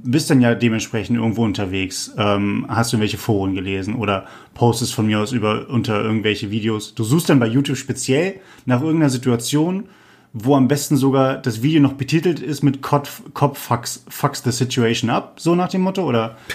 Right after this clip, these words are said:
äh, der Polizist macht irgendeinen Scheiß. Dann fühlst du dich darin bestätigt in deiner Meinung, schreibst da sogar einen bösen Kommentar drunter und das festigt dich, festigt sich so in deinem Kopf, diese Meinung,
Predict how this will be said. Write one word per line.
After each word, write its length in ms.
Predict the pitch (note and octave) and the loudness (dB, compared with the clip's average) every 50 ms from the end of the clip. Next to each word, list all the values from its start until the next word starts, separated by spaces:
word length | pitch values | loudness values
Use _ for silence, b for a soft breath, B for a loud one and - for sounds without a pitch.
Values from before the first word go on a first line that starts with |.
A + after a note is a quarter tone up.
| B B B B | B B B B
äh, 300 | B B2 A#2+ A#2+ A#2 A#2 | B 2 4 4 4 4
der 200 | A2+ - - B2 | 2 2 0 0
Polizist 460 | - - - B2 A#2+ - - C3+ - - | 0 2 0 0 0 0 -2 -2 0 2
macht 140 | C3 B2 | 2 2
irgendeinen 280 | B2 B2+ A#2+ G#2 G#2 G2+ | 2 -2 -2 -2 -4 -4
Scheiß. 520 | - - - C#3+ E3+ G#3 A#3 A#3 - - B B B B B B B B B B B B B - | -4 -2 -2 0 0 0 -2 -6 -8 -14 B B B B B B B B B B B B B 0
Dann 120 | C#3 C3+ | 2 2
fühlst 240 | C3+ - E3+ D#3+ - | 4 4 2 2 2
du 60 | - | 2
dich 120 | C#3 C3+ C3+ | 2 2 2
darin 220 | - B2+ B2+ B2 | 2 4 4 4
bestätigt 540 | A2 A2 - - - C#3 D#3+ F#3+ A3 F#3+ - | 2 0 -2 0 2 2 2 2 2 -2 -4
in 80 | G3+ F#3+ | -4 -4
deiner 200 | F#3+ F#3 F#3 F#3 | -2 -2 -2 -2
Meinung, 300 | F#3 F#3 F#3+ G3+ G#3+ G#3+ | -2 -2 -2 -4 -4 -4
schreibst 360 | - - D#3 D3+ D3+ D3+ - | -4 0 0 0 0 0 -2
da 40 | C#3 | 0
sogar 180 | B2+ C3 C3 | 2 4 4
einen 100 | B2+ A2+ | 4 4
bösen 240 | B2 B2+ A#2+ A#2 A#2 | 4 2 2 2 0
Kommentar 400 | - - A2 G#2 - A#2 B2 C#3+ | -2 -2 -2 -2 -2 0 -2 0
drunter 340 | C#3 E3+ G3 G3 - A3+ G3 | 0 0 -2 0 0 0 0
und 120 | - B2+ B2+ | 0 0 0
das 100 | - - | -2 -4
festigt 460 | - - F#3+ F#3+ - G#3 D3+ - - | -4 -4 -4 -2 0 -2 -2 -2 -2
dich, 240 | C3+ B2+ - - - | -4 -4 -4 -8 -10
festigt 460 | - - - F#3 F#3 - E3 C3+ - - | -4 -2 -2 -2 -2 -2 -4 -4 -2 0
sich 240 | C#3+ C#3 C3 - | 0 0 0 -2
so 240 | - A#2+ B2+ E3 G#3 | -4 -2 -2 -2 -2
in 100 | G3+ E3+ | -2 -2
deinem 260 | C#3 C#3 C3 C3+ C3 C3 | -2 0 0 0 0 0
Kopf, 300 | - - A#2+ - - - | -2 -2 -4 -4 -6 -6
diese 200 | - C3 A2+ A#2 | -4 -2 -2 0
Meinung, 480 | A2 G#2+ G#2 G2+ G#2 A#2 C#3+ G#3 C#4 | -2 -2 -2 -2 0 0 0 0 -2